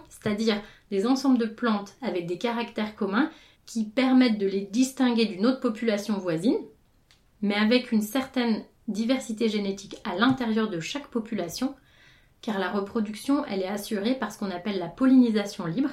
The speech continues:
c'est-à-dire qu'on laisse les plantes se reproduire entre elles sans éliminer drastiquement les plantes différentes. Ça, ça permet à la diversité de s'exprimer et aux variétés de continuer à évoluer selon les pratiques des hommes et les endroits où, euh, les,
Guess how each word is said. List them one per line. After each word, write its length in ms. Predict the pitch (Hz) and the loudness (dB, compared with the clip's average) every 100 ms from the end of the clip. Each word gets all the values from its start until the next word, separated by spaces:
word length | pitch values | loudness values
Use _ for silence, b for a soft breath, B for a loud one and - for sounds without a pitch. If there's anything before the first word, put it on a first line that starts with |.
| - | -6
c'est-à-dire 420 | - 277 - 247 | -4 -2 -2 -4
qu'on 160 | - 170 | -4 -2
laisse 320 | 214 277 - | 0 -2 -2
les 140 | 214 | -2
plantes 340 | 214 214 226 - | 2 0 0 -8
se 160 | - 196 | -10 -6
reproduire 560 | 196 196 214 196 208 - | -6 -2 -2 -2 -6 -2
entre 300 | 220 214 233 | -2 0 -2
elles 160 | 277 277 B B | -2 -4 B B
sans 300 | - 269 269 | -4 -2 0
éliminer 500 | 226 226 226 226 247 | 2 4 6 6 4
drastiquement 680 | 196 220 233 - 214 240 247 | 0 -4 -4 -4 -4 2 2
les 180 | 202 | 2
plantes 240 | - 220 208 | 0 0 0
différentes. 560 | 190 214 170 214 - _ _ b b b b b b _ _ _ _ | 0 -6 -6 -10 -16 _ _ b b b b b b _ _ _ _
Ça, 340 | - 240 240 | -6 0 0
ça 160 | 240 202 | 0 -4
permet 320 | 233 226 233 | 0 2 2
à 80 | 214 | 2
la 80 | 196 | 0
diversité 720 | 208 214 214 233 - 185 - | 0 0 0 -6 -4 -6 -6
de 180 | 196 233 | -6 -2
s'exprimer 640 | 254 262 - - 214 208 - | -2 -2 -6 -4 0 0 0
et 80 | 214 | -2
aux 60 | |
variétés 440 | 196 208 190 180 254 | 0 -2 -2 -2 -2
de 100 | 208 | -2
continuer 680 | 202 226 220 220 196 247 262 | -2 -2 0 0 2 2 0
à 140 | 185 | -2
évoluer 460 | 190 190 208 180 226 | -2 0 -2 0 -2
selon 300 | - 202 202 | -2 -4 0
les 140 | 208 | 0
pratiques 380 | - - 202 196 | 0 -6 -8 -8
des 220 | 180 170 | -6 -2
hommes 180 | 196 247 | 4 4
et 40 | 185 | 4
les 220 | 175 175 | -2 -4
endroits 540 | 175 175 202 233 - _ _ 220 | -6 -4 -4 -4 -6 _ _ 0
où, 180 | 214 | 4
euh, 300 | 208 175 175 - | 4 2 -2 -4
les, 260 | 175 165 | -6 -8